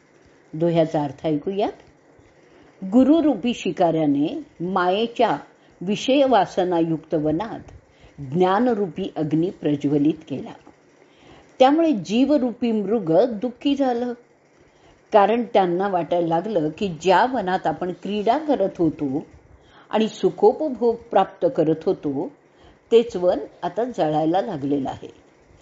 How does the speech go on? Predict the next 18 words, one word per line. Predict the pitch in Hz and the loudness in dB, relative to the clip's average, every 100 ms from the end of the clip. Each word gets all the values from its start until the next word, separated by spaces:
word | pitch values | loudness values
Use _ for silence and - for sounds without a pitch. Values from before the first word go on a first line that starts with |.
| - - - - | -20 -20 -20 0
हरणाची | 269 269 339 339 349 | 4 4 2 0 -2
शिकार | 269 170 180 | -2 0 0
करण्यासाठी | 196 196 190 214 220 214 247 | 2 0 0 -4 -4 -6 -8
शिकारी | - 175 202 233 147 151 - _ - | -8 -2 0 2 2 0 -4 _ -4
वनालाच | 175 175 180 180 208 214 | 0 0 0 2 0 0
आग | - 151 | -6 -2
लावून | 151 139 139 | -2 -2 -4
देतात. | 120 - 110 - _ _ - - | -6 -10 -16 -20 _ _ -20 -2
त्यामुळे | 220 214 175 175 170 | 0 2 2 2 2
हरणं | 156 156 214 | 0 2 0
त्या | 285 254 | 0 0
वनातून | 175 165 156 202 190 190 | 0 0 -2 -2 -6 -2
बाहेर | 160 143 208 185 135 165 - - - | -2 0 0 0 -2 -10 -14 -14 -6
येऊन | 160 185 160 156 277 - _ _ | 2 4 4 2 0 -12 _ _
शिकाऱ्याच्या | - 220 - 190 180 156 214 | -8 -6 0 2 2 0 -4
सम्मुखच | 226 170 160 165 151 196 - | -4 -2 0 0 0 -4 -4
उभे | - 143 156 | -4 -2 -4
राहतात. | - - - | -4 -8 -10